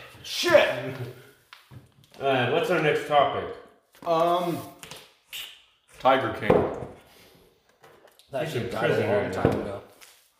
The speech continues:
Speaker 1: Yeah.
Speaker 2: He's in prison right now.
Speaker 1: Uh, we had another topic. Oh, yeah, yeah, yeah, yeah. How many kindergartners do you think you could
Speaker 3: Oh.
Speaker 1: beat in a fight?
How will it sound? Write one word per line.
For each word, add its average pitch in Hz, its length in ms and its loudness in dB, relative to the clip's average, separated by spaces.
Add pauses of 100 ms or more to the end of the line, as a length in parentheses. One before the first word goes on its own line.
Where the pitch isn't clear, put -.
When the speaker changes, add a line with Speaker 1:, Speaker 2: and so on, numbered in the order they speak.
(380)
Speaker 1:
Yeah. 95 400 -2 (380)
Speaker 2:
He's 147 140 -10
in - 200 -4
prison 107 360 -4
right - 280 -10 (320)
now. 143 220 2
Speaker 1:
Uh, 135 40 2
we 160 140 2
had 233 260 0
another 214 360 0
topic. 151 600 -2 (920)
Oh, 233 80 8
yeah, 277 120 6
yeah, 277 200 4 (100)
yeah, 262 260 4
yeah. 233 280 4 (280)
How 220 80 0
many 240 180 2
kindergartners 160 640 4
do 147 60 -2
you 151 80 0
think 160 180 -4
you 170 80 -4
could 147 120 2
Speaker 3:
Oh. 139 60 2
Speaker 1:
beat 180 140 2
in 185 100 -2
a 180 60 2
fight? 185 420 4